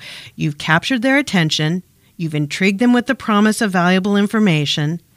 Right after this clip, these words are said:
Be sure that in the end, you give your audiences something of substance. This may be the most important detail of all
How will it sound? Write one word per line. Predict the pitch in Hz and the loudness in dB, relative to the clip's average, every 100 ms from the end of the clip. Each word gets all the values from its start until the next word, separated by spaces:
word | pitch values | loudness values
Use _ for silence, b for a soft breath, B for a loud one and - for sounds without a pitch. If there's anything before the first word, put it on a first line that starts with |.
| b b b | b b b
Be | 190 175 | -4 -2
sure | - - 254 285 277 | -2 -2 0 0 0
that | 269 | -2
in | 233 220 | 0 2
the | 214 - | 2 2
end, | 226 214 151 165 175 | 2 2 2 0 -4
you | 185 165 | -2 -2
give | 185 214 | 0 0
your | 220 254 - | 2 0 2
audiences | 180 170 175 175 185 175 | 2 4 2 2 -2 -2
something | - 151 147 165 156 | 0 0 0 -4 -4
of | 190 180 | -4 -6
substance. | - 208 196 - 110 - - - _ B B B - | -2 -2 -2 -6 -8 -10 -16 -18 _ B B B -6
This | 277 311 | -4 -2
may | 311 | 0
be | 262 | 0
the | 226 | 2
most | 208 190 - | 4 2 0
important | 170 151 - 285 247 185 | -2 -4 -4 -2 0 0
detail | 208 208 202 185 170 | 0 0 0 0 0
of | 160 | -2
all | 175 127 | -2 -4